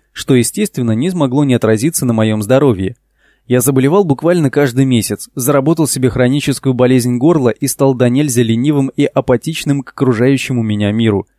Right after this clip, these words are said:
Я постоянно не высыпался, меня мучили депрессии, я был несчастен, хоть и делал вид, что все в порядке. Я курил даже тогда, когда не хотелось курить,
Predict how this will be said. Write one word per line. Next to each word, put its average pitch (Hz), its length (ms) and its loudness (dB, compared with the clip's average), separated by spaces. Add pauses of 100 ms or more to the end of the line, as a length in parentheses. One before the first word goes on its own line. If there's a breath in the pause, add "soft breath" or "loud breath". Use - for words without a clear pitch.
(340)
Я 123 140 2
постоянно 135 560 0
не 123 160 2
высыпался, 123 800 0 (180)
меня 147 220 0
мучили 131 400 -2
депрессии, 120 720 0
я 131 200 0
был 135 220 2
несчастен, 131 720 -2
хоть 139 200 0
и 135 60 2
делал 120 380 0
вид, 160 180 -4
что - 240 -2
все 156 220 -2
в - 60 -20
порядке. 147 580 0 (340)
Я 180 160 2
курил 180 360 2
даже 131 280 2
тогда, 120 360 0
когда 127 260 -2
не 123 140 0
хотелось 143 480 -2
курить, 147 460 0